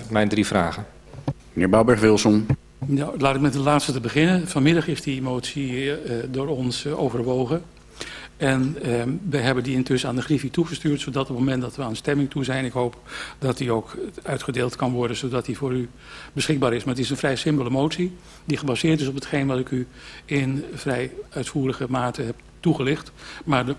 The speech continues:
Speaker 3: alleen een conclusie is, en die heb ik u net voorgelezen, wat die is. Waarom hebben wij de eerdere motie niet gesteund? Omdat wij namelijk eerst van mening zijn dat je moet weten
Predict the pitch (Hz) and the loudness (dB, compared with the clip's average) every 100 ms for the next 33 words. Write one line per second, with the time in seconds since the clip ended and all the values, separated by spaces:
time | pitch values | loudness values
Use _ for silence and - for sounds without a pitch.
0 | - 131 127 127 120 165 160 160 151 143 | 0 0 0 -2 -2 2 2 2 0 -2
1 | 123 120 120 127 123 - 139 127 135 127 | -4 -6 -4 -4 -4 -2 -4 -2 -2 -2
2 | 123 - - - 123 120 - 117 110 - | -4 -10 -20 -10 -6 -4 -4 -4 -8 -14
3 | - - - - - - - 156 170 165 | -20 -20 -16 -16 -14 -10 2 6 8 6
4 | 156 156 143 147 285 165 139 151 135 135 | 6 4 4 0 0 2 2 2 2 2
5 | 127 135 - - 143 185 233 - - - | 2 2 0 -4 0 2 0 -6 -20 -18
6 | - - 151 151 156 143 147 143 139 139 | -14 0 4 4 4 4 4 4 2 0
7 | - - - - - - 208 95 - - | -4 -20 -20 -20 -8 2 4 4 0 -8
8 | - - - 160 156 135 127 117 120 143 | -18 -20 -8 0 2 2 0 -2 -4 -4
9 | 151 139 143 139 123 135 131 147 | -2 0 2 2 2 2 2 -2